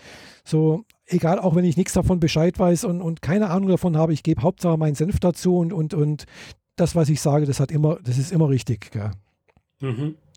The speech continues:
Speaker 1: Äh, und das ist, das macht bei mir einen besseren,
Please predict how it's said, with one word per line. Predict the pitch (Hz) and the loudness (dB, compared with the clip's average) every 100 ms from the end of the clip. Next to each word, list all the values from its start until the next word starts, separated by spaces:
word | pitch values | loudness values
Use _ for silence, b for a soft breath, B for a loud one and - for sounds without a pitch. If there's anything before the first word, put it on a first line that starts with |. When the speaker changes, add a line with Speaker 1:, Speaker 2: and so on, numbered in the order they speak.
| _ _ - - | _ _ -20 -12
Speaker 1:
Äh, | 147 143 143 | -4 0 0
und | 160 143 139 - | -2 -6 -8 -4
das | 151 - | -2 -2
ist, | 135 - - - 208 196 196 190 - | -2 -6 -10 -12 -12 -12 -18 -18 -6
das | 156 - | -6 -4
macht | 180 151 - | -2 -2 0
bei | 170 | 0
mir | 165 175 | 2 0
einen | 156 | 0
besseren, | 180 - 170 | 0 0 -4